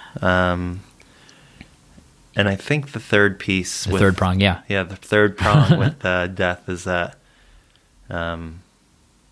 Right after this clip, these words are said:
Speaker 1: it's gonna happen regardless. So, well, first of all, don't cling on to it like a gladiator fighting against beasts, like, being all torn up and still going at it.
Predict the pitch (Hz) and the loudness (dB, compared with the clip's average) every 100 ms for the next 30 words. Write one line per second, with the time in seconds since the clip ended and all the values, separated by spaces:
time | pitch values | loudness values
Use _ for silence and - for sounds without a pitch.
0 | _ _ _ _ _ - - 92 - 120 | _ _ _ _ _ -16 -12 -10 0 2
1 | 110 92 92 92 110 104 92 90 90 92 | 2 2 -2 0 -2 0 -2 0 0 0
2 | 92 107 113 - - - - - 90 87 | 0 -2 -2 -8 -12 -14 -10 -6 -4 -2
3 | 87 87 - _ _ _ _ _ _ - | -4 -8 -14 _ _ _ _ _ _ -8
4 | - 135 135 110 101 101 101 95 - 110 | 2 2 4 2 4 2 0 0 -2 0
5 | 95 95 95 - 95 90 101 92 95 98 | 4 2 2 -2 -2 -2 -2 -4 -4 -4
6 | 98 92 92 95 95 92 90 - 92 95 | 0 2 2 2 2 0 -2 0 0 2
7 | 95 92 95 87 - - 95 95 - - | 0 0 0 -2 -10 -4 -2 -2 -4 -2
8 | 95 90 98 92 92 92 90 87 - 98 | 0 -2 -2 -2 0 0 -2 -4 -2 2
9 | 95 92 92 - 90 85 - 98 95 98 | 2 2 -2 -6 -10 -8 -2 0 2 2
10 | 92 92 95 90 92 | 2 2 2 0 -2